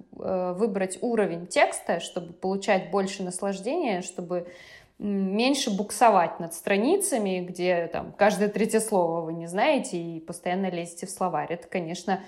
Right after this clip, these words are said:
даже если это ваш самый любимый роман, э, удовольствие от чтения пропадает.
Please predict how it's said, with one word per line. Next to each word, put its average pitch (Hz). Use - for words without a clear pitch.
даже 214
если 208
это 208
ваш 208
самый 208
любимый 196
роман, 240
э, 190
удовольствие 180
от 170
чтения 196
пропадает. 175